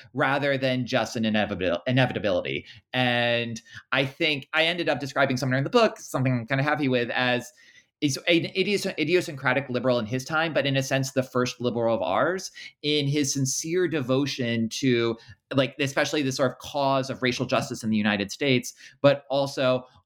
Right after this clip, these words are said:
all the paradoxes that threw himself, that it threw, both threw him and the Republican Party into when they tried to figure out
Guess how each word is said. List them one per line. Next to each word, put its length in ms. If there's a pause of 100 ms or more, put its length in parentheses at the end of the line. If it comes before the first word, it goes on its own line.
all 280
the 120
paradoxes 880
that 220
threw 180
himself, 420
that 260
it 180
threw, 160
both 280
threw 140
him 200
and 80
the 60
Republican 340
Party 240
into 380 (240)
when 160
they 80
tried 160
to 60
figure 220
out 220